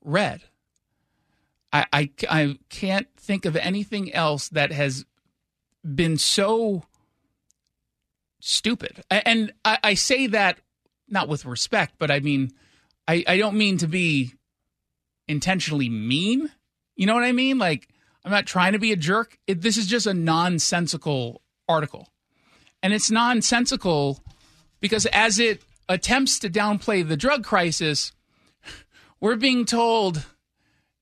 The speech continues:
that criticism of open-air drug dealing is somehow racist. And the, the extent that this argument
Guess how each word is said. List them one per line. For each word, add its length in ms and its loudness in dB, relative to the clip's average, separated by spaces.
that 200 0
criticism 1040 0
of 400 -2
open-air 460 0
drug 340 -4
dealing 460 -2
is 180 -2
somehow 520 0
racist. 840 -4
And 300 0
the, 340 -6
the 120 -6
extent 380 -2
that 100 -10
this 160 -2
argument 480 -2